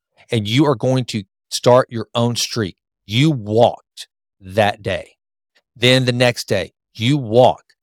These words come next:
and you put the X. And then here's what'll happen. Trust Uncle Jason, trust Doctor Gus.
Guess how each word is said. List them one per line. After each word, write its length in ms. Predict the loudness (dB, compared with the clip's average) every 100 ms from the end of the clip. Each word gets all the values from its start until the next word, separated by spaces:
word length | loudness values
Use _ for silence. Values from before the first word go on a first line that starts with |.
| -12
and 100 | -10
you 120 | -4
put 180 | -4 -4
the 160 | -8 -6
X. 340 | -6 -6 -14 -20 _ _ _
And 120 | -4
then 100 | -4
here's 440 | -4 0 2 2 2
what'll 180 | 0
happen. 460 | 0 -2 0 -2 -6
Trust 480 | -8 0 0 2 -2
Uncle 200 | 0 -2
Jason, 460 | 0 0 0 -6
trust 400 | -10 -2 0 0
Doctor 300 | 0 -2 -2
Gus. 400 | -2 -2 -2 -6